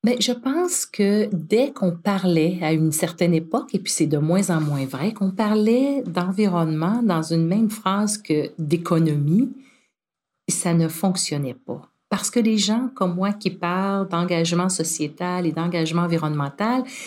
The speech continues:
on était quasiment perçus comme un O B N L. C'est extrêmement tabou, finalement, de parler de ça dans un contexte,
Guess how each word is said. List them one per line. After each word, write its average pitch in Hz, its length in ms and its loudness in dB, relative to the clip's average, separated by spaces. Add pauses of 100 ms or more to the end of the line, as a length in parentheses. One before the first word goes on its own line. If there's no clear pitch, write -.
(240)
on 160 100 4
était 180 220 2
quasiment 220 460 0
perçus 170 440 -4
comme 175 220 0
un 165 140 4
O 190 100 4
B 175 80 0
N 165 240 2
L. 156 280 -2 (280)
C'est - 160 -4
extrêmement 214 440 0
tabou, 220 440 2
finalement, 180 480 2
de 208 60 0
parler 165 280 0
de 160 160 2
ça 226 240 0
dans 170 280 0
un 165 100 0
contexte, 180 840 -2